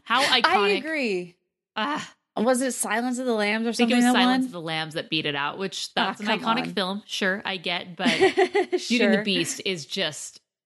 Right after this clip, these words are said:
Speaker 1: everything.
Speaker 2: It is everything. And I
Speaker 1: Everything. Did everything right.
Speaker 2: And I think if you were to take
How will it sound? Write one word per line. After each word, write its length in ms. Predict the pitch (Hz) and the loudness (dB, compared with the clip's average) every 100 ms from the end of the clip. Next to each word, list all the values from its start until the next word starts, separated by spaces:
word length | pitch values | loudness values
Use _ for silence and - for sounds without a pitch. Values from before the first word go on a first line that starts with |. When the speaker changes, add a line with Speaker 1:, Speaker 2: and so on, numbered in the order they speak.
| _ | _
Speaker 1:
everything. 580 | 185 165 151 143 - - 240 | -6 -6 -8 -10 -10 -6 -2
Speaker 2:
It 140 | 247 | 0
is 160 | 302 240 | 0 0
everything. 360 | 190 180 180 - | -2 -2 0 4
And 140 | - | 4
I 60 | 254 | 4
Speaker 1:
Everything. 400 | 233 208 190 165 | 0 -2 -4 -4
Did 160 | 233 240 | -6 -2
everything 560 | 269 294 254 226 196 156 | -2 0 -2 -2 -2 -4
right. 400 | 143 - - - _ _ _ _ _ | -6 -8 -14 -16 _ _ _ _ _
Speaker 2:
And 120 | - 285 | 0 2
I 100 | 311 | 0
think 200 | 381 381 | -4 -4
if 120 | - | -4
you 120 | 294 | 0
were 120 | 269 | 2
to 100 | 254 247 | 0 -2
take 500 | 226 226 226 240 | -2 -2 -2 -6